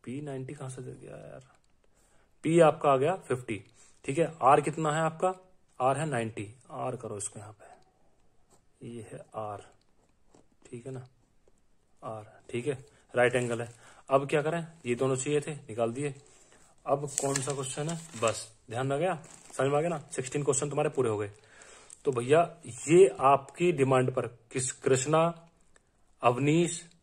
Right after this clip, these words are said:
साक्षी और शिवम, अतुल, सब तुम्हारा पूरा group जो है ना, सबकी demand पे मैंने, चीकू वगैरह सबके demand पे मैंने ये पूरी exercise तुम्हारी खत्म कर दी है, ठीक है।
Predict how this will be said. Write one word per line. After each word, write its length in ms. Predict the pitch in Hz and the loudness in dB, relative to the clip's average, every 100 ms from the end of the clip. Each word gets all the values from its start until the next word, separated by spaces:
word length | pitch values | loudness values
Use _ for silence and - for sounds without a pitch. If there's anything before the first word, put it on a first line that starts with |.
| _ _ _ _ | _ _ _ _
साक्षी 760 | - 127 127 - - 170 165 165 - _ _ _ _ _ - | 0 4 4 2 0 0 0 -6 -20 _ _ _ _ _ 0
और 480 | 117 127 135 143 - _ _ _ _ _ _ - | 6 8 8 4 -8 _ _ _ _ _ _ -16
शिवम, 500 | - 143 143 165 175 - - _ _ _ _ | 0 6 8 8 6 -6 -18 _ _ _ _
अतुल, 440 | 123 123 156 180 175 - _ - | 0 4 4 4 0 -10 _ 4
सब 340 | - 180 165 | 8 8 6
तुम्हारा 300 | - 160 160 | -2 6 6
पूरा 200 | 160 165 | 8 8
group 200 | 151 151 | 8 6
जो 140 | 139 139 | 4 4
है 60 | |
ना, 180 | 165 190 - - _ - | 4 -4 -8 -20 _ 0
सबकी 300 | - 139 147 | 4 6 4
demand 260 | 143 135 | 4 4
पे 80 | 131 | 2
मैंने, 260 | 131 139 175 - _ _ _ | 0 0 -2 -8 _ _ _
चीकू 380 | - 147 175 170 | -4 -2 0 2
वगैरह 280 | 143 135 151 | 4 6 6
सबके 300 | 143 147 160 | 4 0 2
demand 280 | 143 135 131 | 4 4 2
पे 60 | 135 | -2
मैंने 220 | 147 175 | -2 -2
ये 120 | 165 160 | -4 -4
पूरी 160 | 139 139 | 0 2
exercise 280 | 131 135 131 | 2 0 0
तुम्हारी 180 | 131 | -4
खत्म 200 | 127 123 | -2 -2
कर 140 | 120 127 | -2 -2
दी 120 | 160 | -2
है, 140 | 175 - - _ - | -4 -6 -20 _ -4
ठीक 160 | 131 | 2
है। 140 | 196 | 2